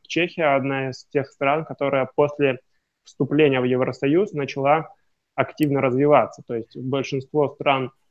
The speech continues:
которые вступили в Евросоюз, э, да, по, по крайней мере, из Восточной Европы, у них был какой-то спад в экономике. Чехия же, э, была, получила активный рост и очень активное развитие. Поэтому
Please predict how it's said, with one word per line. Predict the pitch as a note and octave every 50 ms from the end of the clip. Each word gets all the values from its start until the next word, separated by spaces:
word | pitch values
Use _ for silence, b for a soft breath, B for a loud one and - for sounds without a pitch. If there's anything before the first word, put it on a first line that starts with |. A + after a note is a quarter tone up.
| _ _ _ _ _
которые | - B2+ B2 - C3 C3 C3 B2+ B2+ A#2+
вступили | - - - - - B2+ B2+
в | B2+
Евросоюз, | B2+ C3 B2+ B2+ B2+ A#2+ - C#3 C3+ C3+ C#3 B2+ B2
э, | - _ _ _ _ _ _ _ _ _ -
да, | C3+ C3 C3 B2+ B2+ B2+ B2+ B2+ B2+ B2 B2 B2 B2 B2 B2 B2+ B2+
по, | - C#3+ C#3
по | - C3
крайней | - C#3+ C#3 C3+
мере, | C3+ C#3 C3 C3+
из | B2 A2
Восточной | C3 C3+ B2 - - D3 C3+ - - B2+
Европы, | B2+ B2+ C3 C3+ C3 - C3+
у | B2+ B2 B2+
них | C3+ C#3+ D3 C#3+ - _ _ _ _ _ _ _ _ _ _ -
был | C3 C#3+ C#3+
какой-то | C#3 C3 A#2+ - C3+ C3+ C#3
спад | B2 - - - F3 F3+ -
в | F#3 E3
экономике. | - D#3 D3+ D3+ D3+ D3 C#3+ C#3 - C#3 B2+ A#2+ _ _ _ _
Чехия | - - D3+ E3 F3 F3 - E3+ D3+ C#3
же, | B2+ C#3 C#3 C3
э, | C3 - _ _ _ _ _ _ _ _ -
была, | C#3 B2+ B2 B2 B2 B2 B2 A#2+ A#2+ A#2+ A#2+ A#2+ C3+ C3+ C3 C3+ C3+ C3 - - - - G#3+
получила | - C#3 C#3 C#3 C3+ - D#3+ D#3 C#3+
активный | C3 B2+ - - D3+ C3 C3+ C#3
рост | C3+ C#3 C#3+ D#3 D3+ - -
и | C#3 C3 C3 C3 B2+ - _ _ _ _ _ _ -
очень | C3 C3+ C3+ - C#3 C3
активное | B2+ - - C#3 B2+ B2+ B2+ B2+
развитие. | C3 B2+ A#2+ B2+ B2+ A2+ - A#2 A2+ -
Поэтому | - A#2 A#2 B2 B2 C3+ B2+ B2+ A#2+ B2 A2+